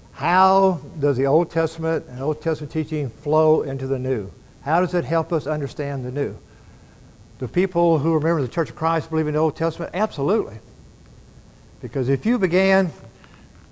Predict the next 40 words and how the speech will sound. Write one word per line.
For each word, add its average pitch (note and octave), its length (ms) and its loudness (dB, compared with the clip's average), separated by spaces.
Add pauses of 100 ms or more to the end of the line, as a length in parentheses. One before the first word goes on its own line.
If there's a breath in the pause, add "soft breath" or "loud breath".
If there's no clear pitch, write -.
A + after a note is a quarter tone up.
(140)
with A#2+ 180 -4
no G3 140 8
Old G#3 260 6
Testament D#3+ 480 2 (100)
and C3+ 160 -6
opened F3 300 2
up F3 160 4
Matthew F3+ 720 0 (180)
chapter E3 320 0
one D#3 300 2
and C#3 80 -4
started D#3 280 0
reading D3 300 2
it, B2+ 220 -10 (100)
you'll C#3+ 140 -4
say, A#2 160 -6
"What F3 440 0
in B2+ 120 -8
the B2+ 80 -6
world's D3+ 320 0
going D3+ 200 0
on D3 200 -4
here? G#2 260 -10
What F3+ 120 -2
are - 20 -2
they A3+ 120 0
talking F#3 420 -2
about? G2+ 340 -6 (420 soft breath)
All D3 220 4
these D3 340 2 (140)
genealogies C#3+ 840 2 (140)
for A#2+ 80 -10
Christ. A#2 500 -2 (300 soft breath)
What G3+ 80 2
are - 20 2
they G3 100 2
talking E3+ 320 2
about?" A2 200 -4
So, D3 240 2 (440 loud breath)
yes, F#3 420 0